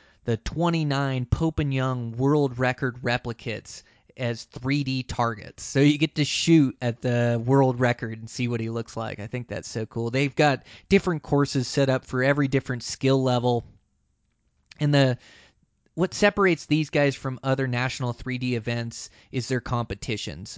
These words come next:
Um, so they got some great competitions that go on during these. They've got an event in Lookout Pass, Mullen, Idaho.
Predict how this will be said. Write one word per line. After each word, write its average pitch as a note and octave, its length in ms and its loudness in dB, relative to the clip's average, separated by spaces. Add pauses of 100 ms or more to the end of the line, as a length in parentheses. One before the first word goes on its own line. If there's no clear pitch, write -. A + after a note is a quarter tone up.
(120)
Um, A2 340 -6
so A#2+ 140 -6
they A#2+ 100 -2
got B2+ 220 -2
some A#2+ 100 -4
great D3 260 0
competitions B2 800 -4
that A#2 140 -6
go A#2+ 200 0
on A#2+ 300 -4
during A#2 300 -4
these. A#2 420 -6 (1300)
They've C3 140 -2
got C3 300 0
an A#2+ 60 -6
event C#3 460 -2
in A#2 440 -2 (420)
Lookout D3+ 380 2
Pass, D3 460 0
Mullen, C3+ 340 0
Idaho. D3+ 720 2